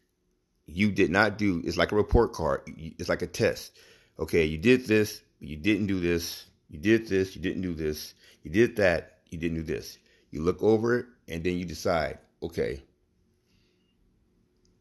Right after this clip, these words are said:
is this an A, B, C, or D?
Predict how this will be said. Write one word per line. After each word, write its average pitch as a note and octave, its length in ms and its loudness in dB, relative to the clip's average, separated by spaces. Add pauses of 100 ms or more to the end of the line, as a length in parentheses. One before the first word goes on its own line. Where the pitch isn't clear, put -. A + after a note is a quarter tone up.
(340)
is F2 80 -4
this D#2+ 200 0
an - 80 0
A, G2 360 6
B, F#2 340 -2
C, F2+ 320 -4
or E2+ 80 -2
D? E2+ 400 -4